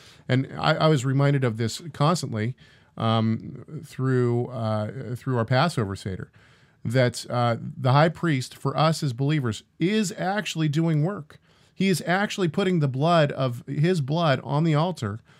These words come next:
in the heavenly place. And so I think the, the thought from a Christian standpoint,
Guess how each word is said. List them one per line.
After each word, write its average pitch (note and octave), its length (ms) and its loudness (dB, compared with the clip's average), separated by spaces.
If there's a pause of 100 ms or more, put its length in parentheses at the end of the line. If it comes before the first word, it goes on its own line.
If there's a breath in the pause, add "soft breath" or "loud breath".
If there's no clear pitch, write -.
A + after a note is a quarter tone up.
(240 soft breath)
in C#3+ 80 4
the C3 80 6
heavenly B2+ 280 2
place. - 460 -4 (640 loud breath)
And D#3 100 4
so D3+ 360 4 (880)
I C3+ 140 4
think F3 300 -2
the, C3+ 220 0
the B2 180 -2
thought D3+ 400 2
from B2 280 -2
a A#2 120 -2
Christian E3 480 -4
standpoint, D3+ 840 -4